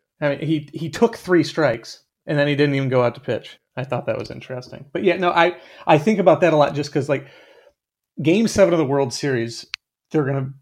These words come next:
ask Tito after the game, like, "Why did you pinch hit a pitcher?" But the answer was obvious the entire time. He played shortstop at Texas Tech. He was a good hitter anytime he hit for the Indians.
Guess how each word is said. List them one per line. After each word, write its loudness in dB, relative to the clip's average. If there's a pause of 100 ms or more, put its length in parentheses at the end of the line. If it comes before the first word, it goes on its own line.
(100)
ask 0
Tito 0
after 0
the -6
game, -4
like, -8
"Why -2
did -2
you -6
pinch -8
hit -4
a -10 (300)
pitcher?" -6
But -2
the -4
answer -2
was 0
obvious 0
the -6
entire -4
time. -6 (300)
He -14
played -4
shortstop 0
at -8
Texas -2
Tech. -2
He -10
was -4
a -6
good 0
hitter 2
anytime -2
he -8
hit -8
for -2
the -4
Indians. -4